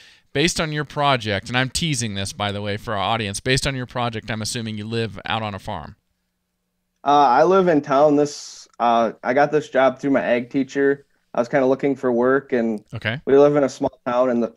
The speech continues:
Speaker 2: farm's right in town, just, like, off on the outskirts, and asked her about it, and she recommended me for the job.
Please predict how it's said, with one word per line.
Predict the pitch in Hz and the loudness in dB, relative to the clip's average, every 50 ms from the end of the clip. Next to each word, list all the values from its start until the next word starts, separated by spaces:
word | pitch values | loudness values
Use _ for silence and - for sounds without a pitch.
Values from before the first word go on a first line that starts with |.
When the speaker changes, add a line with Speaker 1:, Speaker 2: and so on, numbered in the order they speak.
| _ _ | _ _
Speaker 2:
farm's | - 139 139 151 143 135 120 | 0 2 4 4 4 2 2
right | 120 120 131 127 | 2 2 2 2
in | 117 110 | 0 -2
town, | - - 113 117 113 113 113 104 104 | -4 -2 -2 0 0 -2 -2 -4 -6
just, | 110 104 - - _ - | -8 -10 -12 -14 _ -4
like, | 98 104 104 | -4 -2 -2
off | 85 113 113 - - | -2 -4 -4 -2 -4
on | 117 110 | -4 -4
the | 107 107 107 | -4 -4 -4
outskirts, | 107 110 110 - - - 117 113 113 110 110 - 113 | -2 -4 -4 -6 -8 -6 -4 -4 -4 -4 -6 -8 -8
and | 104 104 101 - _ _ _ _ _ _ _ | -8 -8 -10 -12 _ _ _ _ _ _ _
asked | - - 135 131 - | 0 0 0 0 0
her | - 143 | 0 0
about | 131 131 131 127 127 131 | 0 2 4 4 4 4
it, | 135 127 | 2 2
and | 120 120 | 0 -2
she | 113 - 117 | -6 -6 -4
recommended | 110 110 110 110 - 120 113 113 107 113 107 | -4 -2 -4 -4 -4 -4 -4 -4 -4 -4 -6
me | 107 107 | -6 -8
for | 107 - 104 | -8 -8 -10
the | 101 101 | -10 -6
job. | 98 113 - 214 101 147 147 | -4 -2 0 0 0 -2 -6